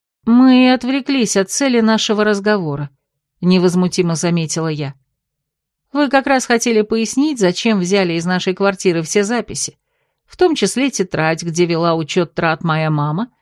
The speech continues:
и мой личный дневник. Его я хотела бы получить назад, прежде чем мы продолжим разговор».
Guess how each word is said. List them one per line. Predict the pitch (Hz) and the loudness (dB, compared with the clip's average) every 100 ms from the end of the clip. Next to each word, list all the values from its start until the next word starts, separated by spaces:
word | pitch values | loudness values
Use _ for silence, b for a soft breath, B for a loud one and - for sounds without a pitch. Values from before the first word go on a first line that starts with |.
| _ _ _ _ | _ _ _ _
и | 320 330 | -2 0
мой | 349 349 | 0 0
личный | 226 240 - 180 | 0 -2 -2 -4
дневник. | 160 160 151 135 131 _ _ _ _ _ _ _ | -2 -2 -2 -2 -6 _ _ _ _ _ _ _
Его | - 233 254 | 0 2 4
я | 233 | 4
хотела | 220 226 233 226 | 4 0 2 2
бы | 214 214 | 2 0
получить | 226 226 - 220 | 0 -2 -4 -2
назад, | 220 226 277 285 | -2 0 0 -2
прежде | - 175 160 165 | -2 -4 -4 -4
чем | - 170 | -2 -2
мы | 165 | -2
продолжим | 175 165 160 151 170 | -2 -2 -2 -2 -2
разговор». | 165 160 180 175 139 | -4 -2 -2 -2 -6